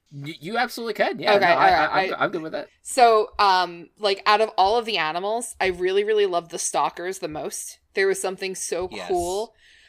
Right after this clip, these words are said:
Speaker 2: about those creatures, um, you know, and the intelligence behind them. Um, you know, and we're, we'll get more into, like, the narrative and the story spoilers later, but all of these machines were built for a specific purpose,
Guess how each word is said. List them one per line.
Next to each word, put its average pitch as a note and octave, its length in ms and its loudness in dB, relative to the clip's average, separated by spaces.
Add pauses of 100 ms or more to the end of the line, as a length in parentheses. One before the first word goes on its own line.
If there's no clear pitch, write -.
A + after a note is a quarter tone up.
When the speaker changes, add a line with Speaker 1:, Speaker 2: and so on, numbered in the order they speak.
(160)
Speaker 2:
about F3 800 4 (280)
those F#3 440 -2
creatures, D#3+ 960 -6 (160)
um, D#3+ 540 -2 (680)
you G3+ 140 -6
know, E3 300 0
and F#3+ 180 -4
the F3+ 120 -6
intelligence F#3 680 -4
behind E3 500 -6
them. D#3+ 300 -10 (600)
Um, E3 680 -2 (540)
you C4 80 -4
know, G#3 160 6
and G#3+ 100 0
we're, G#3+ 120 0
we'll C#4 200 -2
get C4 160 0
more A3+ 260 4
into, G3+ 280 -2
like, F3 180 -4
the F#3+ 80 -6
narrative F3 480 0
and D#3+ 80 -12
the D#3 80 -10
story E3 380 -6
spoilers D#3+ 520 -8
later, E3 280 -4
but E3+ 180 -8 (120)
all G#3 260 4
of B3 120 0
these A3 220 -8
machines G3 480 -4
were E3+ 140 -6
built F3 300 -4
for F3 180 -8
a D#3+ 40 -8
specific - 520 -12
purpose, - 560 -6